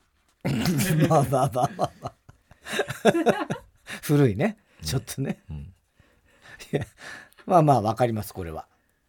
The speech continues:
Speaker 1: うん。これはわかりますよ。
Speaker 2: わかります。間違ってないってことですか？
Speaker 1: ええ？いや、だから、本当に興ざめ。この、このぐらいが。ちょうどいい興ざめぐらい。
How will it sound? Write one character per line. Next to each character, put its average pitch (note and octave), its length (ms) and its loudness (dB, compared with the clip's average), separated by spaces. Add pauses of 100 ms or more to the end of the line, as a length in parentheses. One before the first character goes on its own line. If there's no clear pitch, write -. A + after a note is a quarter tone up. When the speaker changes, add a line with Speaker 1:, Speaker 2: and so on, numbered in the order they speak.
(140)
Speaker 1:
う F#2 60 -8
ん。 - 240 -4 (580)
こ F3 100 4
れ D#3 60 6
は E3 80 6
わ D#3 100 6
か - 120 0
り B2+ 60 2
ま A#2 120 -2
す - 100 -10
よ。 A#2 100 -4
Speaker 2:
わ C3+ 120 2
か G3 100 4
り F#3+ 60 4
ま F#3 120 4
す。 A2+ 140 -4
間 C#3 200 4
違 D#3+ 40 -4 (260)
っ G#3+ 40 -4
て C3 120 -6
な G2+ 120 -2
い A2+ 40 -2
っ - 20 -4
て G#2+ 80 -6
こ G2 80 -10
と G#2 60 -16
で G#2 60 -20
す - 80 -20
か？ - 180 -20
Speaker 1:
え C3+ 60 2
え？ A#3+ 160 0 (760)
い E3 100 -6
や、 D3 100 4
だ C3 80 2
か A#2+ 60 0
ら、 A2 220 -2 (1200)
本 G#3+ 220 4
当 B3+ 80 6
に G#3+ 80 6
興 E3 220 4
ざ C#3+ 100 6
め。 C3 260 0
こ C3 120 -2
の、 A#2+ 100 -2
こ B2+ 120 -4
の A#2+ 120 -2
ぐ A2 100 -2
ら G#2+ 120 -2
い G2 60 -4
が。 F2+ 140 -12 (640)
ち - 100 0
ょ D#3+ 140 8
う D3+ 40 4
ど C#3+ 100 4
い C3 160 4
い F2+ 40 -6
興 F2 180 -10
ざ D2+ 100 -12
め C#2 120 -16
ぐ C2+ 80 -18
ら - 60 -20
い。 - 40 -20